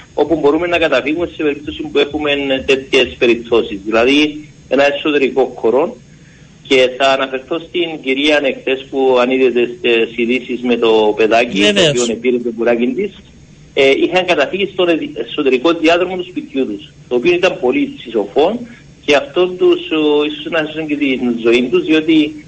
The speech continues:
Speaker 1: αν είδατε, στο δωμάτιο του μικρού παιδιού, ε, είχαν, ε, ε, είχε καταπλακωθεί το δωμάτιο με το απαράθυρα και λοιπά, διάφορα άλλα αντικείμενα. Ε,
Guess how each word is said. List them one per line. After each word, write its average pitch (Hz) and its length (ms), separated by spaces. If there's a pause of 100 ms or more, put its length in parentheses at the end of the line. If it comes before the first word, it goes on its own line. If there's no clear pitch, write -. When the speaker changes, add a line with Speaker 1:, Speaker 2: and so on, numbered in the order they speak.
(100)
Speaker 1:
αν 117 160
είδατε, 170 420
στο 131 120
δωμάτιο 143 340
του 131 140
μικρού 120 220
παιδιού, 143 540 (100)
ε, 127 260
είχαν, 127 540
ε, 117 40 (560)
ε, - 260 (240)
είχε 131 120
καταπλακωθεί 123 600
το 117 180
δωμάτιο 143 420 (100)
με 110 400 (480)
το 107 300
απαράθυρα 135 580
και 120 120
λοιπά, 107 460
διάφορα 113 360
άλλα 110 180
αντικείμενα. 101 600 (380)
Ε, 117 300